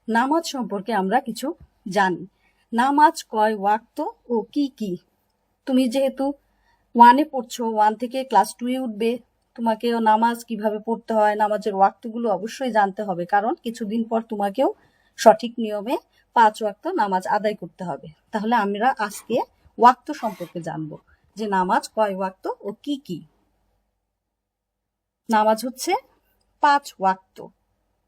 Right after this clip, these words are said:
সেই ওয়াক্তগুলো হচ্ছে ফজর, জোহর, আসর, মাগরিব, এশা। এবং আমরা সপ্তাহের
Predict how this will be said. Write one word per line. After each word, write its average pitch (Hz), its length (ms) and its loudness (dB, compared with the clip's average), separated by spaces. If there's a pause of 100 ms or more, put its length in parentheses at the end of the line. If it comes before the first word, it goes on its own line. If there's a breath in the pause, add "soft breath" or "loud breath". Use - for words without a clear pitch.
(600)
সেই 240 180 -6
ওয়াক্তগুলো 240 560 -2
হচ্ছে 277 320 -4 (720)
ফজর, 220 480 2 (640)
জোহর, 202 540 -4 (600)
আসর, 202 460 -2 (480)
মাগরিব, 185 540 -2 (600)
এশা। 220 340 -2 (1400)
এবং 226 240 2
আমরা 196 300 2 (600)
সপ্তাহের 240 580 -2